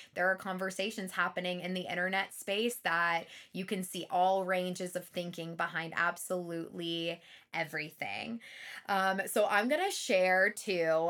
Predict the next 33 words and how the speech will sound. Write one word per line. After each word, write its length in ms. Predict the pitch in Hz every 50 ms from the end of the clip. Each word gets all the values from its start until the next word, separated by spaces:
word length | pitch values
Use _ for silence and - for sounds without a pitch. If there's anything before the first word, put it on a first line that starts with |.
| 180 175 -
um, 500 | - 175 165 160 160 160 160 156 160 -
one 300 | - 190 175 185 185 190
of 80 | 196 190
the 200 | 202 202 190 190
initial 800 | 180 180 180 180 190 - - 196 180 180 175 175 175 180 180 180 - - _ _ _ _ _ _ _ _ _ _ -
things, 320 | - 208 190 190 202 196 -
as 220 | - 180 175 170 170 - - - -
was, 240 | 214 202 190 190 -
Kat 220 | - - 190 175 -
was 100 | 208 -
saying, 540 | - - 190 180 175 170 180 185 202 214
like, 200 | 208 196 185 180 -
I 220 | - 180 185 190 208
felt 260 | - - 190 - 196
like 160 | 214 208 - - -
I, 640 | 185 185 170 170 170 170 170 170 170 175 175 180 - - _ _ _ _ - 185
because 360 | 180 185 190 202 196 185 208
of 80 | 202
this 180 | 196 196 - -
<laughs> 0 |
religion 460 | 240 302 202 190 190 185 196 185 185
trauma 280 | - 196 185 180 175 170
background, 580 | - 208 226 240 - - 180 175 170 175 175 -
I 120 | - 180 180
wanted 360 | 175 180 175 175 180 180 180
to 160 | - 196 -
open 400 | 175 160 165 - 185 185 190 202
a 100 | 135 170
conversation 800 | 165 - - 165 165 170 170 170 - - 151 156 160 - 226 214
up 220 | 214 226 226 -
with 140 | 196 180 - -
my 380 | 180 170 165 160 156 160 156 - - -
family. 600 | 156 147 147 147 160 185 214 233 254 285 311 330